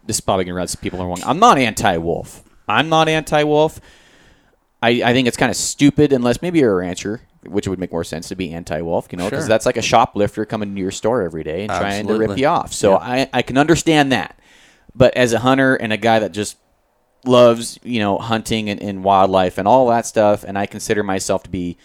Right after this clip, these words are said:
Speaker 1: you know, hunting as part of a conservation tool, and I wanna see animals in general do really good. I do. I'm not anti-wolf. I'm anti-bullshit, anti-B S. I'm anti-misleading smokes and mirrors, anti-O D F and W telling me that I don't know what I'm talking about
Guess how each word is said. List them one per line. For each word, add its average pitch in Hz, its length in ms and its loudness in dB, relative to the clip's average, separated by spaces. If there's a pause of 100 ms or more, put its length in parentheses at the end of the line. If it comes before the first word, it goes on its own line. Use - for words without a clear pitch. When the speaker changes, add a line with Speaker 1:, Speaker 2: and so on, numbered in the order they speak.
(420)
Speaker 1:
you 107 140 -10
know, 87 260 -4 (380)
hunting 110 320 -4
as 92 120 -2
part 107 220 2
of 92 60 -4
a 92 60 0
conservation 95 600 -4
tool, 95 220 -4
and 92 100 -4
I - 20 0
wanna 127 200 0
see 110 260 -6
animals 101 320 -4
in 92 80 -14
general 90 300 -8
do 95 240 -10
really 92 320 -2
good. 80 240 -10
I 92 140 -4
do. 90 300 -8 (380)
I'm 107 160 -6
not 123 180 4
anti-wolf. 90 720 -4
I'm 95 120 -8
anti-bullshit, 113 1080 0 (600)
anti-B 110 640 0
S. 92 420 0
I'm 98 160 -8
anti-misleading 107 960 -4
smokes - 360 -2
and 104 100 -6
mirrors, 101 380 0
anti-O 101 520 0
D 104 80 2
F 101 100 -4
and 101 80 -8
W 98 300 0
telling 98 340 -6
me 95 100 -6
that 92 140 0
I 95 100 2
don't 98 160 -2
know 92 60 -4
what 95 100 -2
I'm 92 100 -2
talking 87 360 -6
about 82 320 -6